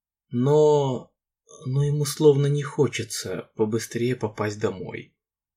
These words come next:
А что там ждёт? Очередная рутина, обычные приветствия и бытовые дела. Ужин, телевизор, детская книжка.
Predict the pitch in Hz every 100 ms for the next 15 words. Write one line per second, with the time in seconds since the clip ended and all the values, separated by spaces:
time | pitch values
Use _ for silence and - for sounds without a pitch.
0 | _ _ - 120 123 - - 165 147 110
1 | 107 110 104 - _ _ _ _ _ _
2 | - 131 151 147 151 170 127 104 - 110
3 | 117 117 101 107 151 - 139 117 113 110
4 | 139 156 - 117 117 131 120 123 113 110
5 | 98 95 90 - _ _ _ _ _ -
6 | 156 175 151 151 139 139 127 113 127 143
7 | 139 135 - - 127 147 - - 107 -
8 | 104 98 - - 92 -